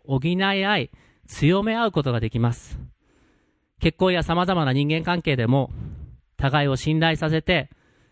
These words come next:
一つにつないで強め合って支え合うことができるのは、私たちの強さではなくて弱さにあると言えます。弱さにはさらに別の素晴らしい働きと面もあります。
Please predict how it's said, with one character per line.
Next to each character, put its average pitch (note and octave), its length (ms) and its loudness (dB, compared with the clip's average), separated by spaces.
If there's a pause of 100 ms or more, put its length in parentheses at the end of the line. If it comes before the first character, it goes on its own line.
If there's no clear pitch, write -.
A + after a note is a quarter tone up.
(140)
一 F#3 200 0
つ F#3 120 -2
に C3+ 120 2
つ - 140 -2
な A#2+ 160 2
い A#2 60 -2
で B2 260 -2
強 C#3 260 4
め C#3+ 140 0
合 D3+ 60 -2
っ - 120 -10
て - 180 -2
支 C3+ 120 -6 (140)
え E3+ 120 0
合 G3 100 0
う F#3 40 -6
こ D#3 120 -4
と C3+ 80 -4
が A#2+ 80 0
で B2+ 120 2
き E3+ 120 0
る D#3+ 80 0
の B2 120 0
は、 C3 240 0 (600)
私 D3+ 280 0
た C#3 80 0
ち - 100 -8
の G#2+ 100 -2
強 F3 240 0
さ C3 140 -2
で A#2 60 -2
は A2+ 60 -2
な A#2 120 -2
く - 100 -10
て A#2 240 -2 (320)
弱 D#3+ 240 2
さ D3+ 140 0
に A#2+ 100 2
あ A#2+ 80 0
る A#2 80 -2
と - 100 -6
言 G#2 100 -2
え G#2+ 60 -2
ま A#2+ 140 2
す。 - 180 -14 (1120)
弱 A3+ 180 4
さ F3 120 0
に B2+ 120 0
は C3+ 220 2
さ E3+ 140 0
ら E3 120 2
に A#2 200 -2
別 D3 360 0
の A3+ 120 4
素 - 140 -4
晴 A3 120 2
ら G#3+ 100 0
し A3 140 -2
い - 20 -2
働 C#3+ 340 0
き - 60 -6
と C#3+ 80 4
面 C#3+ 200 2
も A#2+ 80 0
あ A2+ 40 -2
り A#2 100 -2
ま A2+ 120 2
す。 - 180 -10